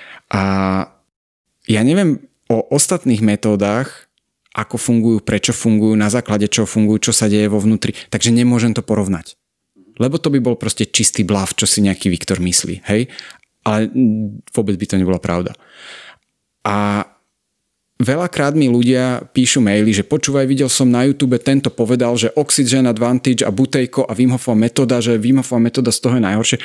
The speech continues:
Pozriem si video a chalaň nemá páru o tej fyziológii. Ako on je inštruktorom Oxygen Advantage, on je inštruktorom Buteyko, on nie je inštruktorom V H M K, lebo zase to tiež nie je také, že úplne, že easy business, to trvá rok, kým si to celé naštuduje, že jednoducho ľudia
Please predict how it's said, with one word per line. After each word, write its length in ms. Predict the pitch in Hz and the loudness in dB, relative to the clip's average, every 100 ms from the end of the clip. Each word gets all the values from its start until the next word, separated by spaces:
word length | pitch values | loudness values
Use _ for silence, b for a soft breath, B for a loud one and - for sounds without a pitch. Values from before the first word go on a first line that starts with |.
| B - | B -4
Pozriem 240 | 117 127 131 | 0 2 2
si 160 | - | 2
video 400 | 104 107 117 127 123 B B B B _ _ | 2 2 2 0 -6 B B B B _ _
a 60 | - | -6
chalaň 400 | - 92 98 95 - | -2 0 0 -2 -2
nemá 600 | 95 98 101 104 101 101 | 2 4 4 4 2 0
páru 480 | 101 101 95 95 98 | 0 -2 -2 0 -2
o 60 | 95 | -2
tej 80 | 95 | -2
fyziológii. 720 | - 101 101 98 104 104 110 - _ _ - - - _ | 0 0 0 -2 -2 -4 -6 -10 _ _ -20 -20 -20 _
Ako 220 | - - 131 | -6 -2 0
on 80 | |
je 80 | 131 | 0
inštruktorom 560 | 117 - 120 - 110 98 | 0 -2 -6 -2 0 0
Oxygen 400 | 95 - 101 92 | 0 -2 0 -2
Advantage, 480 | 92 113 160 160 113 | 0 -2 -2 -2 0
on 160 | 107 | 2
je 80 | 101 | 2
inštruktorom 480 | 101 - - - 98 | 0 -2 -4 -2 0
Buteyko, 480 | 113 - 139 131 117 | 0 -2 -2 -2 0
on 80 | |
nie 80 | 104 104 | 2 2
je 80 | 104 | 0
inštruktorom 480 | - 104 - 92 90 | -2 -4 -4 -2 0
V 80 | |
H 80 | 101 | 0
M 140 | 120 127 | 0 0
K, 240 | 151 156 b b b b b b | 0 -2 b b b b b b
lebo 160 | - 107 | -2 0
zase 240 | 107 - | 0 -2
to 80 | - | -4
tiež 240 | - 104 104 | -2 0 0
nie 80 | |
je 80 | 104 | 0
také, 160 | 101 110 | 0 0
že 160 | 101 | 0
úplne, 240 | 107 107 107 | 0 0 0
že 160 | 98 | 2
easy 160 | 107 101 | 2 2
business, 320 | 104 117 123 | 2 2 0
to 80 | 104 | -4
trvá 240 | - 95 | -4 -2
rok, 240 | 90 101 - | 0 -2 0
kým 160 | 107 | 0
si 80 | 98 | 0
to 80 | - | 0
celé 240 | 104 110 | 0 0
naštuduje, 480 | 98 95 - 107 117 | 0 0 0 0 0
že 100 | 101 95 | 0 0
jednoducho 640 | 98 101 104 107 98 95 | 2 0 0 0 0 -4
ľudia 640 | - 107 101 98 98 95 | -4 -2 0 2 0 -2